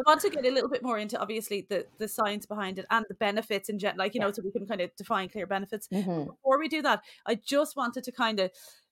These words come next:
Speaker 1: um, ask you about some of the things that would hold me back a little bit
Speaker 2: Yes.
Speaker 1: in relation to this. So,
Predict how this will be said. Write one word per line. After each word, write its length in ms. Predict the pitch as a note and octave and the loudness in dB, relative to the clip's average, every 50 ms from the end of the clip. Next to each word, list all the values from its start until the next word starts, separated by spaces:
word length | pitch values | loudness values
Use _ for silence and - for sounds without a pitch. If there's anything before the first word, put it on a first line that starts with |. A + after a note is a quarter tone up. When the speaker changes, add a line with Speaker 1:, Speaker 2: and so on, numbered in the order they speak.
| _ _ - | _ _ -2
Speaker 1:
um, 240 | A3 A#3+ A#3 G#3+ - - | 0 2 2 2 2 2
ask 260 | A3 G#3 G#3+ - - | 2 2 2 0 -2
you 80 | B3 | 0
about 180 | A3+ G3+ F#3+ F#3 | 2 2 2 0
some 120 | - B3 | 0 -4
of 100 | A3+ A3 | -4 -4
the 80 | A3 C4 | -2 -2
things 160 | A#3 G#3+ G#3 | -4 -2 -2
that 140 | - G3 - | -2 -2 -2
would 80 | G3 F#3+ | 0 0
hold 200 | G#3+ G3 G3 F#3 | 2 2 2 0
me 120 | F#3+ F#3 | -2 0
back 240 | - G3 F3 F3+ - | 2 2 2 0 0
a 60 | A#3 | -4
little 200 | G3+ - - F3+ | -4 -4 -4 -4
bit 240 | - G3 F3+ E3 - - - - | -2 0 0 0 -2 -4 -6 -6
Speaker 2:
Yes. 160 | D3+ - - - - - | -6 -6 -8 -14 -14 -8
Speaker 1:
in 80 | - G#3+ | -6 -2
relation 360 | G#3 F#3+ F#3 F#3 F#3+ - G3 | 0 0 0 0 -2 -4 -6
to 100 | F#3+ G#3 | -6 -4
this. 180 | F3+ D#3+ D#3+ - - - - - - - | -4 -4 -4 -4 -10 -18 -20 -20 -12 -6
So, 320 | - - C4 G#3+ F#3+ - | 0 4 6 6 4 4